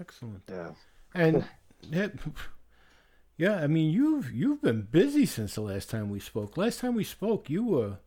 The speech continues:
Speaker 1: you were, you were trudging along. How's, how's the students?
Speaker 2: It's been, it's been amazing. I have,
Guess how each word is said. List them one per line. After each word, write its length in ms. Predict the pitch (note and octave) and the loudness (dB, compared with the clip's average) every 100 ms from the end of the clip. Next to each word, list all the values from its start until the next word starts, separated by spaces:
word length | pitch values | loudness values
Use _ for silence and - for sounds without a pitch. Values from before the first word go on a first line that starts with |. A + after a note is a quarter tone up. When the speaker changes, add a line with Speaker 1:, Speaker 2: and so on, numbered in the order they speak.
| _ | _
Speaker 1:
you 180 | - E3+ | -2 4
were, 240 | F3+ E3 D#3 | 6 6 2
you 180 | D3+ | -2
were 100 | F3 | -2
trudging 460 | E3 - F3+ E3 E3 | -4 -2 -2 0 -2
along. 260 | F3 G3 C3 | 0 -2 -2
How's, 340 | C3 G3+ F#3+ E3+ | -2 -2 -4 -12
how's 340 | - G3+ B3 - | -8 -4 -4 -4
the 120 | - | -8
students? 760 | - - A3+ - - - - - _ G2 - - - - - - _ - | -8 -4 -6 -6 -14 -20 -20 -20 _ -20 -20 -20 -20 -20 -20 -20 _ -4
Speaker 2:
It's 240 | D#3+ E3+ - | -2 -2 -2
been, 460 | G#3+ A3 G3+ G3 - - | 2 2 2 -4 -6 -8
it's 220 | D#3+ - | -8 -8
been 420 | - F#3 F#3 F3+ E3+ | -4 -2 0 -2 -4
amazing. 580 | D3 D3+ D#3+ C3 A#2+ A#2 | -4 -2 -4 -4 -10 -10
I 120 | A#2 | -10
have, 480 | A#2 D3+ D3+ C#3+ | -6 -2 -2 -2